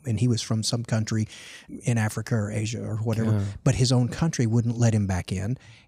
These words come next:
Speaker 1: And so they're, they're kind of homeless, adrift on these ships. They're not getting paid. They're getting fed,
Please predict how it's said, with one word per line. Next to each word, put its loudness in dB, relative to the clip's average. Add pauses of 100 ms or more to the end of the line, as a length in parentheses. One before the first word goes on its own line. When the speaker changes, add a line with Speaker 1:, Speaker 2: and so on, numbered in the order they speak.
Speaker 1:
And 2
so 4
they're, 2
they're 0
kind -2
of -2
homeless, -2 (180)
adrift 2
on 4
these 2
ships. -2
They're 0
not 0
getting 2
paid. 0 (200)
They're -4
getting -4
fed, -4